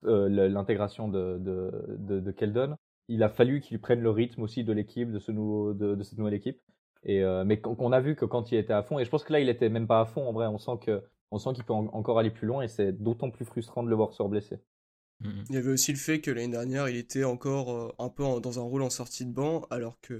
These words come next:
Speaker 3: là, quand il est vraiment bien revenu, euh, bah, Pop, euh, l'intègre souvent au cinq de départ.
Speaker 1: Ouais, c'était, c'était l'année dernière où, euh, où il a, où il a dû at-, il a attendu genre mars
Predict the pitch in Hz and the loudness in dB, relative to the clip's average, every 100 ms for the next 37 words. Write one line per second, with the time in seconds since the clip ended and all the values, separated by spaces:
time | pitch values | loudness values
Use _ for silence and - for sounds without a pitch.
0 | 120 117 135 120 - 117 104 113 120 131 | -10 -6 -6 -8 -12 -8 -8 -6 -6 -4
1 | 131 120 127 120 117 131 156 120 - _ | -4 -6 -6 -6 -6 -4 -4 -4 -10 _
2 | _ _ _ - 110 101 - 135 - 101 | _ _ _ -10 -8 -6 -4 -6 -6 -8
3 | 101 113 - 131 123 107 - - 139 127 | -8 -10 -6 -6 -6 -8 -6 -6 -6 -4
4 | 131 139 120 117 117 120 127 117 110 113 | -2 0 -2 -6 -6 -6 -6 -8 -8 0
5 | 113 135 139 139 - 117 120 - 117 117 | 4 4 2 2 4 4 2 2 6 6
6 | 120 131 139 151 123 120 113 110 110 123 | 6 6 4 2 4 6 6 6 4 2
7 | 117 110 107 117 113 113 113 110 117 110 | 2 4 4 4 4 6 4 2 2 0
8 | 110 113 113 113 104 117 131 - - | 0 -2 -2 -2 0 2 2 0 -20